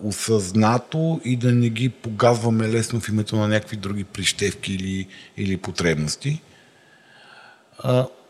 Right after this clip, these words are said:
онзи талант, като говорихме преди малко за фокус и концентрация, да присъстваме осъзнато там, където сме. Тоест, ние да държиме волята си в това да присъстваме тук и сега.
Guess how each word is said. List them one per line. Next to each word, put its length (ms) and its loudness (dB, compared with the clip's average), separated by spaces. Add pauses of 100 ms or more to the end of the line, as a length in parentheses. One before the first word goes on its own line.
онзи 240 6
талант, 440 4
като 200 -10
говорихме 380 0
преди 160 2
малко 320 2
за 100 -4
фокус 360 -6
и 40 -12
концентрация, 640 -2
да 100 0
присъстваме 520 0
осъзнато 880 2
там, 320 0
където 440 -4
сме. 360 -2 (960)
Тоест, 320 2
ние 300 6
да 220 4
държиме 1040 2 (300)
волята 640 4
си 240 -6
в 200 -8
това 180 2
да 100 2
присъстваме 800 2
тук 280 -10
и 40 -4
сега. 380 -2